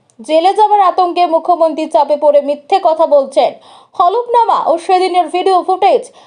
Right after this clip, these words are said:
পাশাপাশি রাখলে তার ভাষায় বাচ্চা ছেলেও বুঝবে কোথায় মিথ্যে। আবহাওয়ার খবর, কালো রাতের দিকে শীতের আমেজ খানিকটা অনুভব করা গেল। বেলা যত গড়াচ্ছে ততই চওড়া হচ্ছে সূর্যের দাপট।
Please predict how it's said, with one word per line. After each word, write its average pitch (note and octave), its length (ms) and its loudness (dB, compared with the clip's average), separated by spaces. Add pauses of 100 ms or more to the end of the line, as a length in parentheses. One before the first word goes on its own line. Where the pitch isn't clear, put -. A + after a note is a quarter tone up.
(140)
পাশাপাশি F#4+ 540 0
রাখলে F4+ 380 0
তার F#4+ 180 0
ভাষায় E4 460 2
বাচ্চা D4+ 440 -2
ছেলেও G4+ 280 0
বুঝবে F4 420 -2 (200)
কোথায় F#4 440 0
মিথ্যে। A#3+ 520 -4 (520)
আবহাওয়ার G#4+ 440 2
খবর, G#4+ 380 0 (120)
কালো G4 320 2
রাতের G4 360 0
দিকে F4+ 400 0 (320)
শীতের A4 440 2
আমেজ F4+ 360 -2
খানিকটা F#4 440 0
অনুভব F#4 500 0
করা E4+ 220 2
গেল। D#4+ 320 2
বেলা D#4+ 400 0
যত G#4+ 160 -2
গড়াচ্ছে G4+ 500 0
ততই G4 440 0
চওড়া G4+ 280 2
হচ্ছে F4+ 400 -4
সূর্যের E4+ 480 -2
দাপট। D4+ 440 -2